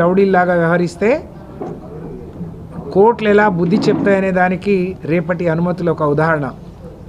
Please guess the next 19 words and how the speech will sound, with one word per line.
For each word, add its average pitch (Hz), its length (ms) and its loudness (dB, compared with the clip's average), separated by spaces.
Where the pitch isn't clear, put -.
మీకు 170 200 -2
ఒక 175 100 0
చెంప 190 200 2
పెట్టిది 180 400 2
అర్థం 180 280 0
చేసుకోవాలని 175 540 0
చెప్పి, 170 240 -4
ఇప్పటికైనా 175 500 0
మీరు 170 240 0
చేసిన 180 260 -2
తప్పేంటో 180 440 0
అర్థం 170 300 0
చేసుకొని, 185 400 0
మరి 170 200 2
మీరు 202 200 4
కూడా, 202 200 6
మీకు 170 240 -2
చాలా 185 260 4
పనులు 208 200 4